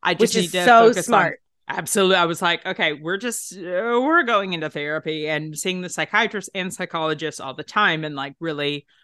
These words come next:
Speaker 2: Doing the
Speaker 1: diving
Speaker 2: work.
Speaker 1: into that, doing
Speaker 2: Yeah,
Speaker 1: the
Speaker 2: you
Speaker 1: work."
Speaker 2: did the work.
Speaker 1: Nothing else mattered at that point besides, you know, just
Speaker 2: And now
Speaker 1: making
Speaker 2: it's
Speaker 1: sure that I was
Speaker 2: exactly
Speaker 1: stable.
Speaker 2: right.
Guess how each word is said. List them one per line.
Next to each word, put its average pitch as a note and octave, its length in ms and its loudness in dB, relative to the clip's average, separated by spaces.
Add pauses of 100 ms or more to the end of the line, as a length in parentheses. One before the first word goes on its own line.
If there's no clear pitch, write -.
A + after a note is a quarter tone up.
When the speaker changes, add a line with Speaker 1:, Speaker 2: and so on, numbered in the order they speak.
(440)
Speaker 2:
Doing A#3 280 6
the A#3+ 80 2
Speaker 1:
diving - 20 -4
Speaker 2:
work. A4 240 2
Speaker 1:
into C4 220 -8
that, A#2+ 200 -12
doing - 160 2
Speaker 2:
Yeah, B4+ 120 4
Speaker 1:
the F4+ 100 -2
Speaker 2:
you B3+ 120 0
Speaker 1:
work." D#4+ 80 0
Speaker 2:
did D4 120 -4
the G4 80 2
work. G4+ 540 0
Speaker 1:
Nothing A3 420 2
else G3 180 2
mattered C#3 440 -2
at D3 80 -12
that C3+ 180 -6
point C#3 240 -10
besides, C#3 800 -8 (140)
you D#3+ 140 -6
know, C#3 120 -6
just F#3 160 -6
Speaker 2:
And C4+ 80 4
now C4 120 6
Speaker 1:
making F#3 160 2
Speaker 2:
it's F#3 60 -2
Speaker 1:
sure F3 100 -2
that F#3 60 -4
I D3+ 40 0
was B3 80 2
Speaker 2:
exactly A#3 300 6
Speaker 1:
stable. A#3+ 100 8
Speaker 2:
right. G3 260 4